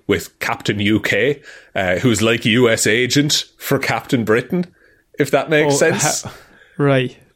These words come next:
Speaker 2: Okay.
Speaker 1: This is a Psylocke report, by the way.
Speaker 2: It's just, it,
Speaker 1: Uh,
Speaker 2: yeah, but, d-, okay. Right, I'm, I'm with you still.
Speaker 1: So she got training in crime fighting, hand-to-hand combat, all that kind of thing, while learning to be the full-fledged Captain Britain.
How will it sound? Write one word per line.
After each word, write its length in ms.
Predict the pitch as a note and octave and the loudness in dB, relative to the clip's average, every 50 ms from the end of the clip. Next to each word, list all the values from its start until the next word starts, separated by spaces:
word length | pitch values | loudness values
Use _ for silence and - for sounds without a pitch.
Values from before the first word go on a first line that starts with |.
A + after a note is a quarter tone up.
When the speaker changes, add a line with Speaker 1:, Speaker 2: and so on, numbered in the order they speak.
| - | -4
Speaker 2:
Okay. 420 | - E3+ D#3+ D3 - - D3 C#3 C3 | 0 0 0 2 2 0 2 2 2
Speaker 1:
This 140 | B2+ B2 - | 2 0 0
is 100 | A#2+ G#2 | 0 0
a 40 | |
Psylocke 500 | G2+ - - A2+ G2 G2 F#2+ E2+ D2+ - | 0 0 2 2 2 2 2 0 0 -2
report, 360 | - D#2 - - D#2+ D#2+ - - | -4 -2 0 2 2 2 2 2
by 140 | D#2+ D2+ | 0 0
the 140 | D#2 D#2+ D2+ | 2 0 0
way. 140 | D2+ D2+ - | 0 2 0
Speaker 2:
It's 140 | F3+ - - | 0 0 2
just, 240 | A#3 A3 - A#3 - | 0 2 2 0 -4
it, 100 | - - | -2 -2
Speaker 1:
Uh, 160 | A2 G#2+ G#2+ C3 - E3+ E3+ | -2 -2 -2 -2 -4 -2 0
Speaker 2:
yeah, 340 | F#3+ G#3 G3 F#3+ F3 D#3+ D3 C3+ - | 0 2 4 4 2 2 0 0 0
but, 380 | F3+ F3 E3+ - - - - D#3+ | 0 2 2 0 -2 -4 -6 -4
d-, 100 | - F#3+ - - F3 | -4 -4 -4 -2 0
okay. 580 | F3 E3 E3+ E3 - G3+ E3+ D#3+ D3+ D3 C3+ - - - | 0 0 0 2 2 0 2 2 0 -2 -4 -8 -6 0
Right, 200 | - F#3+ F3+ F3+ E3+ | 2 4 4 4 2
I'm, 160 | E3+ E3 - | 2 0 0
I'm 200 | - - F3+ F3 | 0 0 2 2
with 220 | F#3 G#3 G#3+ G#3 - | 2 2 2 2 0
you 60 | A3+ | 0
still. 400 | - - A3 G3 G3 G3+ A3+ A3 - - - - - - _ _ _ _ _ - - | 2 2 2 4 4 4 2 0 -4 -14 -18 -18 -20 -20 _ _ _ _ _ -4 0
Speaker 1:
So 440 | - - C#3+ B2 A#2+ A#2 A2+ - - - | 2 2 4 4 4 2 2 0 -2 -4
she 160 | - - B2+ | -2 -2 0
got 220 | A2 C#3 A#2+ - | 0 0 -2 -2
training 380 | - - D3+ C#3 C#3 C3 A#2 A2 | 0 0 2 2 2 2 0 0
in 200 | G2+ G2+ G2+ F#2 | 0 0 -2 -2
crime 340 | - - C3+ C3 C3+ B2+ B2 | 0 0 2 2 2 0 0
fighting, 500 | - C3 A#2 A2 G2+ A#2 G#2+ G#2 G#2 F#2+ | 0 0 0 0 0 0 0 -2 -2 -4
hand-to-hand 600 | G2 A#2+ A2+ A2 G#2 F#2+ F#2+ F2 G2+ G2 F2+ E2+ | -4 -4 -4 -4 -2 -2 -2 -2 -2 -4 -4 -4
combat, 500 | - F#2+ F#2 F2+ F2 E2+ E2 E2 E2+ - | -2 -2 -2 0 0 0 0 -2 -2 0
all 240 | - F#2 F2 E2+ E2 | 0 2 2 2 0
that 200 | E2+ F2+ F2 - | -2 -4 -4 -4
kind 280 | - - E2+ D#2+ D#2 D2+ | -4 -4 -2 -2 -2 -4
of 80 | D2 - | -6 -4
thing, 280 | - D2+ B1+ A1 - - _ - - - - - - _ _ _ - | -4 -4 -4 -6 -10 -16 _ -20 -20 -20 -20 -20 -20 _ _ _ -2
while 240 | - G2+ G2+ F#2+ F#2 | 0 2 2 2 0
learning 400 | F#2+ F2+ F#2 F#2 F2 E2+ E2 E2+ | 0 0 0 0 0 -2 -4 -6
to 100 | - - | -8 -6
be 260 | F#2+ F2 D#2+ D#2 - | -6 -6 -6 -4 -4
the 80 | - D3 | -4 -2
full-fledged 760 | - - G#3 F#3+ D3+ - - C#3 A2+ G#2 F#2 E2 - - - | 0 2 2 2 2 2 0 0 0 -2 -2 -4 -6 -6 -6
Captain 440 | - - F2 - - - - D#2+ E2+ | -6 -6 -6 -6 -8 -8 -8 -4 -2
Britain. 380 | F#2 B2 A#2+ - - - - | -2 -2 -2 -4 -8 -16 -16